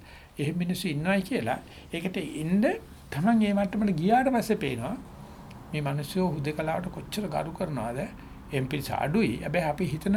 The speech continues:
වැඩිය ප්‍රොපෝෂන් එකක් ඉන්නවා. අපි හිතනට වැඩිය ප්‍රොපෝෂන් එකක් ඉන්නවා.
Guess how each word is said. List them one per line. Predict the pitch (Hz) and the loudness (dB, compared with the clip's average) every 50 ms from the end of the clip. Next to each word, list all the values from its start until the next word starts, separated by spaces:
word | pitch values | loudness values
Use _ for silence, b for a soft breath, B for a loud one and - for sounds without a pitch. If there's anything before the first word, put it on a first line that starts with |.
| 214 208 | 2 2
වැඩිය | 202 220 208 220 220 | 0 0 0 0 0
ප්‍රොපෝෂන් | - 185 - - 180 - - 151 131 | 0 -2 -2 -2 -4 -4 -4 -4 -4
එකක් | 127 - - - | -4 -6 -8 -8
ඉන්නවා. | - - - - - - - - - - - - | -12 -12 -12 -14 -16 -16 -18 -18 -20 -20 -14 -14
අපි | 117 - 143 135 | -10 -8 -6 -6
හිතනට | 135 - - 139 143 147 143 147 | -6 -6 -6 -4 -2 -2 -2 -2
වැඩිය | 151 135 135 131 147 180 254 392 427 B B B B B B B B B - | 0 0 0 2 2 2 2 2 0 B B B B B B B B B -16
ප්‍රොපෝෂන් | - - 151 - - 156 - 139 127 120 | -8 -8 -8 -6 -6 -6 -6 -6 -6 -6
එකක් | 117 139 - - | -8 -10 -10 -10
ඉන්නවා. | - 92 - - - | -10 -10 -10 -12 -16